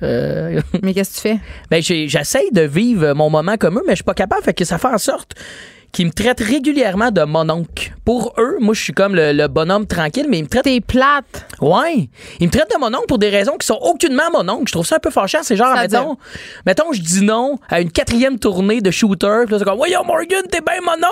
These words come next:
Speaker 1: Je suis comme, Non, tu sais, tu
Speaker 2: Je vais vomir.
Speaker 1: Demain,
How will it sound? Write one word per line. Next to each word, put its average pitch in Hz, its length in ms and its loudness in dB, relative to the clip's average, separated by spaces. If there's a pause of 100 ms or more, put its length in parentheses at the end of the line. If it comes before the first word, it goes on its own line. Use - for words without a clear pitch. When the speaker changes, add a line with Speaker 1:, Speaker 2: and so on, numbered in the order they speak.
(100)
Speaker 1:
Je - 60 -4
suis 190 80 2
comme, 202 100 0
Non, 523 340 2
tu 440 140 4
sais, 349 320 4
tu 214 60 0
Speaker 2:
Je 190 40 -2
vais 254 100 4
vomir. 311 540 0 (120)
Speaker 1:
Demain, 196 260 2